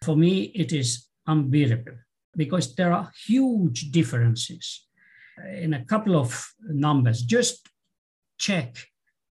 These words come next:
Eurostat data on health and healthcare in the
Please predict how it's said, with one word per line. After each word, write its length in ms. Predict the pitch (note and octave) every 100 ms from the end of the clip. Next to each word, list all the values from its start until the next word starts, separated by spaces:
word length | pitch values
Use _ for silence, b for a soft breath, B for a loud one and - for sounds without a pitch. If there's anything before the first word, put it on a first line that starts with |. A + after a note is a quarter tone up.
| _ -
Eurostat 640 | D#3 F#3 D#3+ A#2+ C3 A#2+ G#2+
data 500 | D3+ D#3 - A#2 - _ _ -
on 140 | B2+
health 320 | A#2 F3 - D3+
and 100 | A#2+
healthcare 580 | D#3 C3 - B2 A#2+ - _ _ -
in 240 | A#3+ C#3
the 160 | B2+